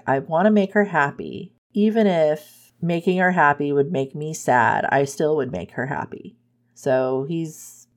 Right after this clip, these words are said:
I would say at this point, i-, in love with her, or loves her at any rate, 'cause he's willing to put her above himself. He thinks that he's gonna give her a gift to cheer her up.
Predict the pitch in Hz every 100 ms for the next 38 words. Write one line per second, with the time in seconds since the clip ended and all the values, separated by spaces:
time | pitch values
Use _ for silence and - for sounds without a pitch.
0 | _ 180 240 311 - 170 160 175 170 -
1 | 147 135 120 - _ _ _ _ - -
2 | - 160 151 139 135 139 - 131 151 -
3 | _ _ _ - 160 - - 147 139 151
4 | - 151 - 175 - _ - 143 127 123
5 | 120 117 - - _ _ _ - 147 151
6 | 147 151 151 151 143 - 147 139 143 139
7 | - 120 - 131 123 123 190 - _ _
8 | _ - 202 208 196 190 - 180 165 180
9 | 175 165 156 147 147 147 147 139 139 131
10 | 123 - - - 147 143 131 139 - 107
11 | -